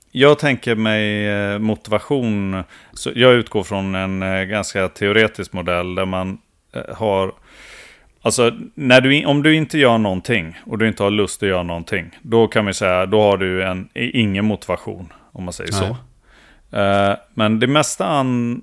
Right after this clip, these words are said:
Speaker 1: alltså allt annat har du någon typ av motivation till att göra. Och det kan vara en, eh, liksom, eh, yttre motivation.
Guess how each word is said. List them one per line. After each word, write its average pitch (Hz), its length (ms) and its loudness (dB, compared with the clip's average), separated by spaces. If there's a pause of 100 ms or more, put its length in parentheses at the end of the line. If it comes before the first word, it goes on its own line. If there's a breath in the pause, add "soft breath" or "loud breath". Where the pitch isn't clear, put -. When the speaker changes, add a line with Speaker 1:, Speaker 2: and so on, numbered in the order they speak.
Speaker 1:
alltså 131 240 0
allt 165 340 0
annat 110 420 -2
har 107 240 2
du 104 140 0
någon 120 400 -2
typ - 360 -8
av 92 220 -4
motivation 101 760 -4
till 95 260 -6
att 95 60 -2
göra. 113 540 2
Och 104 140 -4
det 117 80 0
kan 131 220 -2
vara 110 480 2 (1080 loud breath)
en, 110 480 4
eh, 104 400 0
liksom, 104 560 -4
eh, 98 280 -4 (140)
yttre 147 280 -2
motivation. 151 840 -2